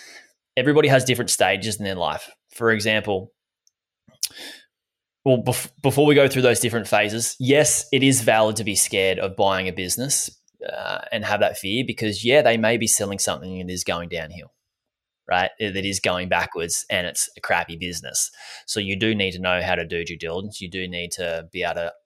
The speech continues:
see that and identify that. So it's a perfectly valid fear for sure. Uh, although the reason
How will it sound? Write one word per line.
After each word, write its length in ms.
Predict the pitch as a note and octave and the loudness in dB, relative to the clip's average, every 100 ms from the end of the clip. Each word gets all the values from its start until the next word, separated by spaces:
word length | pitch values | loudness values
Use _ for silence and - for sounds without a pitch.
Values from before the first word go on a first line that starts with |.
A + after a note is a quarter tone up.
| _ - | _ -4
see 400 | - - G#2+ G2 | -2 0 -2 0
that 200 | F#2+ F2 | 0 0
and 100 | F#2 | -2
identify 540 | F2+ A2+ C3+ A#2 C#2 | -2 -2 -2 -2 -2
that. 240 | D2 C#2 - _ - - | -2 -6 -8 _ -20 -20
So 160 | - A#2 | -2 2
it's 120 | A#2 | 2
a 40 | A#2+ | 0
perfectly 540 | - B2 B2+ A#2 G#2 | 2 2 2 0 -2
valid 360 | F2+ E2 E2 D#2+ | 2 0 0 -6
fear 220 | F#2 F2 - | -10 -12 -10
for 100 | F2+ | -6
sure. 540 | - - G1+ G1+ - _ - - - - _ | -4 -2 -2 -4 -8 _ -20 -20 -20 -20 _
Uh, 400 | - F#2 F2 E2+ D#2+ _ | -6 -2 -2 -4 -6 _
although 440 | B2 A2+ A2+ A2 - _ _ _ - _ - | 0 4 6 6 2 _ _ _ -20 _ -8
the 180 | B2 A#2+ A#2+ | -6 -6 -10
reason 600 | A#2+ B2+ C#3+ F3 D#3 - | 0 4 4 2 -4 -8